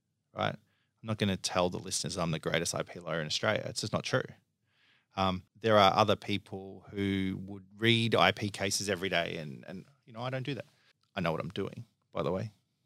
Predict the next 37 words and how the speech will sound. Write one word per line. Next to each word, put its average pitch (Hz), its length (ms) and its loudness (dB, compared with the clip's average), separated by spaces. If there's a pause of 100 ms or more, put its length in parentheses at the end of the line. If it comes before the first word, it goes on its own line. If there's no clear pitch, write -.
(180)
I'll - 80 -20
just - 220 -8 (240)
say 98 240 -4
that. 120 120 -2 (260)
Um, 101 340 8
but 107 260 8 (680)
the 131 120 4
successful 131 920 6 (420)
partner 98 360 6
of 90 260 0
a 80 60 -4
firm 92 640 2 (320)
has - 280 0
to 98 300 2 (340)
know 123 220 4
what 147 140 6
they're 101 80 4
doing 92 220 2
and 90 120 -2
give 87 160 -6
good 92 160 -4
advice, 90 380 2
but - 120 -16
that's 127 180 2
unconditional. 110 760 -2 (260)
Uh, 76 220 0
everyone 104 260 0
just 85 140 -4
believes 104 260 -4
that's - 120 -6
gonna 76 160 -6
happen. - 260 -14 (440)
They 127 80 8
will 147 180 10
also 127 320 8
have 95 320 2
to 87 380 2